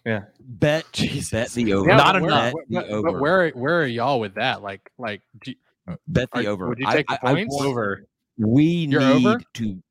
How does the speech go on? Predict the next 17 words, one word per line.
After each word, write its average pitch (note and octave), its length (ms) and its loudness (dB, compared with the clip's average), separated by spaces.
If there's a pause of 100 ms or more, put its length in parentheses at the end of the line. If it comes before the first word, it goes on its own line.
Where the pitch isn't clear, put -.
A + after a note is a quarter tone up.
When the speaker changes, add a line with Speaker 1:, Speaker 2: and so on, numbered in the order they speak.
(440)
Speaker 2:
I, A2+ 340 0
I, A2 200 -8
I, A#2+ 40 -6
I A2+ 160 -4
want A2+ 280 -6
over. F#2 320 -6 (420)
I, C3 320 0 (640)
we C#3 440 2
need C3 300 2
to A#2 140 -2
beat A2+ 440 0 (240)
Charlotte A2 640 -2 (240)
back G2 320 -4
into G2 240 -8
submission. D#2 760 -4 (1000)
Like, G#2 200 0
I, G2+ 140 -2